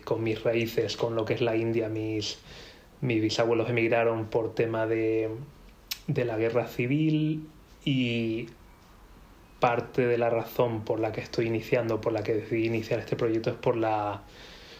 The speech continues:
por la conexión con, la reconexión con mis orígenes, ¿no? Entonces, de alguna manera me gustaría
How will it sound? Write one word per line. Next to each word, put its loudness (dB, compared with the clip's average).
por 4
la 0
conexión 2
con, 0
la 2
reconexión 2
con 2
mis 0
orígenes, 0
¿no? 2
Entonces, 2
de 6
alguna 4
manera 4
me 4
gustaría 2